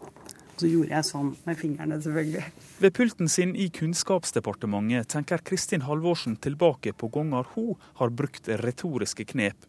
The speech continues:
Speaker 2: langt unna det pionerene for hundre år siden kunne våge seg på. Blant annet minnes hun ei feide med Venstre-leder Lars Sponheim i to tusen og ni.
Speaker 1: Jeg var ganske fornøyd med den, fordi at jeg fikk tatt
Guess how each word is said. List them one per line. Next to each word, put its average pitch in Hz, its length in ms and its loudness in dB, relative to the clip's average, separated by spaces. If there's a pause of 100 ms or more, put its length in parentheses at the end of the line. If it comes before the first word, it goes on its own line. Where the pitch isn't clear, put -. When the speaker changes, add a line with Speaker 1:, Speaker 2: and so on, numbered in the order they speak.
Speaker 2:
langt 180 500 0
unna 117 300 0
det 98 260 -2
pionerene 92 840 0
for 185 160 0
hundre 123 380 0
år - 80 -4
siden 85 460 -6
kunne 117 260 -4
våge 92 340 -2
seg 95 220 -4
på. 110 160 0 (560)
Blant 143 280 0
annet 175 440 2 (140)
minnes 147 360 2
hun 107 200 -4
ei 175 120 2
feide 107 500 -2
med 90 220 -8
Venstre-leder 85 840 -6
Lars 120 340 -4
Sponheim 107 720 -4
i 98 140 -8
to 117 160 -8
tusen 98 340 -6
og 95 100 -2
ni. 104 260 0
Speaker 1:
Jeg 185 380 4
var 180 280 6
ganske 175 400 2
fornøyd 160 300 0
med 165 120 0
den, 185 140 0
fordi 170 340 -4
at 160 140 -4
jeg 180 160 -2
fikk - 400 -10 (120)
tatt - 680 -8